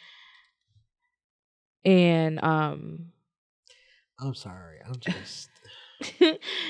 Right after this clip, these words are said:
Speaker 1: I hate, I hate, I hate reading through the story because it, it's so sad. And so,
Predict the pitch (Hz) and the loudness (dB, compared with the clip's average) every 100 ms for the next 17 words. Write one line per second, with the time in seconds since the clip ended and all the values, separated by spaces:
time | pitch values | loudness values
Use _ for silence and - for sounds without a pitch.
0 | 302 - 254 254 254 - 233 233 220 208 | -10 4 6 8 6 4 2 4 4 2
1 | - 185 175 190 190 - 170 160 151 156 | 0 0 2 2 2 0 -2 -2 -6 -10
2 | 156 156 147 147 - 135 135 151 - 165 | -6 -4 -4 -6 -6 -4 -4 -6 -4 -2
3 | 160 175 - - 175 - - 180 170 160 | 0 2 0 -4 -6 -6 -4 -2 -2 -6
4 | 147 160 165 - _ _ - - - - | -6 -8 -12 -18 _ _ -20 -20 -20 -20
5 | - _ _ _ _ _ _ _ _ _ | -20 _ _ _ _ _ _ _ _ _
6 | _ _ _ _ - 208 190 - 202 185 | _ _ _ _ 6 6 6 6 8 10
7 | 180 170 175 185 | 10 8 6 0